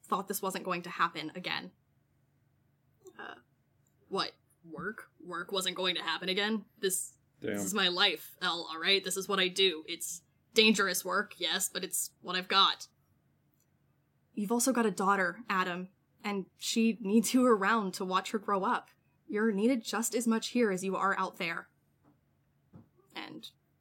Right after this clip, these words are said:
Speaker 1: Kennedy looks sort of indignant and scoffs a bit and says,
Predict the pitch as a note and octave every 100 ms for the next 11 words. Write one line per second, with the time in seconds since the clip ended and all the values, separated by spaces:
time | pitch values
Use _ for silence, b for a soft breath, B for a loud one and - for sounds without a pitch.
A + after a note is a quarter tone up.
0 | _ - A3+ F#3+ F3+ F3+ - G3+ F3 F3
1 | F3+ G3+ F#3+ F#3 - _ F3+ - - -
2 | - _ - - F3+ F3+ G3 F#3+ F#3+ F#3+
3 | F#3 G#3 -